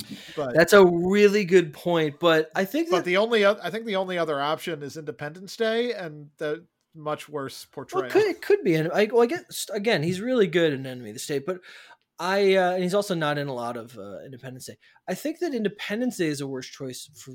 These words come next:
Speaker 2: the alien perspective because the
Speaker 1: No,
Speaker 2: Men in Black
Speaker 1: definitely.
Speaker 2: 'cause the Men in Black are fine with aliens. They just,
Speaker 1: Yeah,
Speaker 2: it's
Speaker 1: and,
Speaker 2: the
Speaker 1: and
Speaker 2: evil
Speaker 1: most,
Speaker 2: ones that
Speaker 1: many
Speaker 2: they're
Speaker 1: of the
Speaker 2: not
Speaker 1: aliens in
Speaker 2: in
Speaker 1: Men in
Speaker 2: for.
Speaker 1: Black are nice.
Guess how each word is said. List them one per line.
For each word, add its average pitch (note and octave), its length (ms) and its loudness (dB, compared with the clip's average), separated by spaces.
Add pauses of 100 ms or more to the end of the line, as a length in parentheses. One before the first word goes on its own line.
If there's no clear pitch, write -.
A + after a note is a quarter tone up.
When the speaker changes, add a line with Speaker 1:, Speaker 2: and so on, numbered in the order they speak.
Speaker 2:
the B2+ 220 -8
alien F#3 240 -4
perspective B2 480 -12
because D#3+ 300 -2 (320)
the F#3 80 0
Speaker 1:
No, B3 160 2
Speaker 2:
Men F#4 100 0
in C4+ 80 0
Black C4 240 -2
Speaker 1:
definitely. - 140 -20 (400)
Speaker 2:
'cause G#3 120 -4
the G#3+ 60 0
Men B3+ 160 2
in F#4 80 -2
Black B3+ 280 0
are E3 60 -4
fine C4 420 -4
with C#3+ 160 -4
aliens. D#2 560 -14
They F3 160 2
just, E3+ 300 0
Speaker 1:
Yeah, G#3 260 2
Speaker 2:
it's E3 120 -4
Speaker 1:
and, D#3+ 80 -6
Speaker 2:
the F#3+ 40 2
Speaker 1:
and B3+ 220 4
Speaker 2:
evil A#3+ 200 8
Speaker 1:
most, D3 120 2
Speaker 2:
ones B2 240 -8
that F3+ 60 -6
Speaker 1:
many A3+ 140 -2
Speaker 2:
they're F#3+ 80 0
Speaker 1:
of C#3 60 -8
the E3 80 -4
Speaker 2:
not D#3 80 0
Speaker 1:
aliens D3+ 360 -4
in E3 80 -6
Speaker 2:
in C#3 60 -14
Speaker 1:
Men - 140 -6
in C#3 60 -2
Speaker 2:
for. G2+ 60 -10
Speaker 1:
Black B2+ 260 -8
are B2 100 -10
nice. C3+ 560 -12